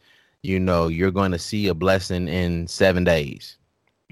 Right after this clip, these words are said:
And we look at those people as if they're selling us a dream, when honestly what they're telling us to do is sow into things that normally you wouldn't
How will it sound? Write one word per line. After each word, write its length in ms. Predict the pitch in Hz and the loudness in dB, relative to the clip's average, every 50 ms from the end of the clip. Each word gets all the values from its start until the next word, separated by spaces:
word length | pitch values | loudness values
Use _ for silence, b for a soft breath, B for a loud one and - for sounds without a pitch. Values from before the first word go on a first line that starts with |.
| - _ _ _ _ _ _ _ _ _ | -20 _ _ _ _ _ _ _ _ _
And 240 | - 101 95 95 90 | -2 0 2 2 2
we 180 | 92 95 95 92 | 2 0 0 0
look 360 | 92 101 107 110 107 - - | 2 2 2 2 2 2 0
at 240 | 104 95 92 90 - - | 0 0 0 -2 -2 0
those 280 | 95 87 87 87 87 | 2 2 2 2 -2
people 520 | - - - 107 95 90 - 92 87 87 85 | -2 -4 -4 -4 -4 -4 -4 -2 -2 0 0
as 220 | 82 85 82 82 | -2 -2 -4 -4
if 160 | 87 85 - | -6 -6 -4
they're 160 | - 85 82 | -4 -4 -4
selling 380 | - - 92 85 85 82 82 82 | 0 0 0 0 0 0 -2 -2
us 200 | 78 76 - - | -4 -4 -4 -6
a 60 | 78 | -8
dream, 480 | 73 76 90 101 110 107 98 87 82 85 | -6 -2 0 0 2 2 2 0 0 -2
when 160 | 85 82 - | -2 -2 -2
honestly 500 | - 92 101 101 98 92 92 - 90 85 | 0 0 2 2 0 -2 -4 -4 -6 -4
what 220 | 78 85 85 82 | -2 -2 -2 -2
they're 140 | - 85 82 | -2 -4 -4
telling 380 | - - 98 90 87 85 85 82 | -2 0 0 0 0 0 -2 -4
us 160 | 78 80 - | -4 -6 -8
to 120 | - 82 78 | -10 -12 -8
do 260 | 76 87 98 101 80 | -6 -4 -4 -4 -2
is 400 | 67 85 85 82 78 76 - - b b b b b b b - | 0 0 0 0 0 -2 -4 -10 b b b b b b b -4
sow 280 | - - 101 101 87 | 0 4 4 4 4
into 440 | - 87 98 98 95 92 - 95 85 | 4 2 2 0 0 0 -2 -4 -4
things 520 | - - 101 98 95 92 87 85 78 78 | -2 -2 0 0 2 0 0 -2 -4 -4
that 220 | 76 87 85 82 80 | -2 0 0 2 2
normally 540 | 82 87 92 98 98 95 92 87 82 85 85 | 0 2 2 2 2 2 0 0 -2 -2 -4
you 240 | 80 78 87 92 | -4 -4 -4 -4
wouldn't 520 | 90 80 80 98 107 92 80 85 87 - | -4 0 2 2 2 2 2 -2 -8 -10